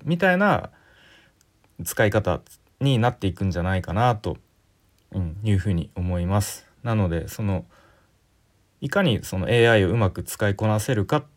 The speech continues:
ていうところで、かなり、なんだろうな、使える人と使えない人と差が大きく開くんじゃないかなと思ったりするので、なんか、すぐにこうエーアイによってデザイナーの仕事が奪われるみたいな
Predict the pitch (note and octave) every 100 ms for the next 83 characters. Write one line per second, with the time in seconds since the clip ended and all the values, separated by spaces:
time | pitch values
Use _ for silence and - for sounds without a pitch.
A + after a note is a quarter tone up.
0 | _ - C3 G#2+ A2+ A2 A2+ A2 - -
1 | _ _ _ _ _ _ _ A2+ G#2+ -
2 | B2+ G#2 F2 E2 - - _ _ _ G#2+
3 | F2+ D2+ D2+ G2+ G2+ - - G#2 F#2 F#2
4 | - F#2+ D#2 - - F#2 F#2+ F2+ - F#2
5 | G2 - - - _ _ _ - G#2 F#2
6 | - G#2+ F#2 - E2 - G#2 F#2+ F#2 E2+
7 | F2 F2+ F2+ E2+ G2 A2 G#2 F2 F2 -
8 | E2 D2 - - G#2 F#2 E2+ F#2 F2+ -
9 | - - _ _ _ _ - E3+ F#3 F#2+
10 | - _ _ _ _ _ - D#3 G2+ -
11 | E2+ - D3 E3 F3 A#2+ G2 F2 - F#2
12 | D#2+ - _ - G#2 G#2 C#3 D3 D3 C#3
13 | - A#2+ B2+ A#2 - B2 B2 D3 D3+ D3
14 | G2 - D#3 E3 G3 F#3+ F#3+